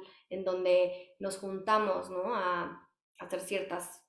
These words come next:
prácticas o ciertas cosas, respiraciones y demás, o a escucharnos y a sentir, van abriendo, ¿no? Van, van abriendo proceso de, de podernos conectar, ¿no? Entonces, sí, o sea, yo sí les diría, y pues bueno,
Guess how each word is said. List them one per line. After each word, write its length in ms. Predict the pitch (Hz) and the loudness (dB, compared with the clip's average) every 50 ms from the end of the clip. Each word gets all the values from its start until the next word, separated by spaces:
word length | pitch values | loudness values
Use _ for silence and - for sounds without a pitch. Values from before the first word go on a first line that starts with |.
| _ _ _ _ _ | _ _ _ _ _
prácticas 560 | - 226 240 240 - 185 185 - 202 226 - 180 | -4 -4 -4 -4 -6 -10 -10 -8 -10 -10 -10 -10
o 40 | 165 | -10
ciertas 400 | 165 180 180 175 180 180 180 - | -8 -8 -8 -8 -8 -10 -10 -8
cosas, 400 | - - - - 160 165 165 - | -8 -8 -8 -6 -8 -8 -8 -10
respiraciones 720 | 151 - - 165 - 143 - - 233 240 226 196 180 - | -14 -16 -16 -16 -16 -16 -14 -10 -8 -6 -4 -4 -6 -6
y 40 | 175 | -6
demás, 420 | 165 170 196 208 196 185 190 190 190 | -6 -6 -4 -2 -2 0 -2 -2 -4
o 240 | - - - - - | -6 -8 -8 -10 -12
a 60 | - | -14
escucharnos 640 | - - - 175 - - 220 220 226 208 185 180 180 | -14 -14 -12 -12 -4 -2 0 0 0 -2 -4 -4 -6
y 20 | |
a 60 | 165 | -6
sentir, 560 | 170 - 247 190 - 226 226 226 254 - - - _ _ _ _ _ _ _ _ _ _ _ _ _ _ _ _ - | -6 -6 -6 -6 -6 -6 -6 -6 -6 -8 -12 -18 _ _ _ _ _ _ _ _ _ _ _ _ _ _ _ _ -8
van 420 | 220 208 254 254 262 285 294 302 | -2 2 4 6 8 8 8 8
abriendo, 560 | 285 285 277 269 269 269 294 311 294 233 202 | 8 8 8 8 8 8 8 6 6 4 4
¿no? 240 | 196 196 196 208 233 | 2 0 0 0 0
Van, 500 | 240 220 208 226 240 240 240 233 214 - - - - - 214 | 0 0 0 0 0 -2 -2 -4 -4 -6 -10 -12 -14 -8 -4
van 720 | 196 220 226 247 254 247 240 240 233 233 233 226 226 226 | -2 0 0 0 0 0 -2 -2 -2 -4 -4 -4 -4 -2
abriendo 400 | 208 214 214 220 226 220 262 - | 0 0 2 2 2 2 0 0
proceso 640 | - 214 - - - 233 226 - - 226 233 254 285 | -2 -4 -4 -4 -4 -4 -6 -4 -4 0 2 4 4
de, 680 | 262 214 185 185 185 190 185 180 175 - - - - - | 4 4 4 4 2 2 2 2 0 0 -4 -8 -8 -8
de 100 | 196 190 | -8 -6
podernos 500 | 190 - 190 196 196 190 202 226 240 233 | -4 0 0 0 0 0 -2 -4 -4 -4
conectar, 580 | - 208 190 180 175 175 - 175 175 170 - 170 | -6 -6 -6 -6 -6 -6 -4 -4 -4 -4 -6 -6
¿no? 240 | 175 175 - 113 - | -8 -8 -6 -6 -6
Entonces, 640 | 107 - - - 95 95 - - 98 98 - - - - _ _ _ _ _ _ _ _ _ | -8 -8 -8 -8 -8 -6 -4 -4 -4 -4 -6 -10 -14 -20 _ _ _ _ _ _ _ _ _
sí, 420 | - - - 233 233 214 214 - - | -12 -8 -4 -4 -4 -4 -6 -8 -10
o 60 | 170 | -10
sea, 180 | 170 - 185 170 | -6 -4 -2 -2
yo 140 | 170 185 190 | -2 -2 -4
sí 140 | - 226 | -4 -4
les 180 | 220 214 202 185 | -4 -2 -2 -2
diría, 580 | 180 180 180 185 190 190 196 202 220 226 220 - - - | -2 -2 -2 0 2 2 4 2 2 0 -2 -6 -8 -6
y 260 | 175 175 170 170 - | -4 -4 -4 -4 -4
pues 180 | - 175 170 | -4 -2 0
bueno, 280 | 175 180 175 170 156 143 | 0 0 0 0 -2 -6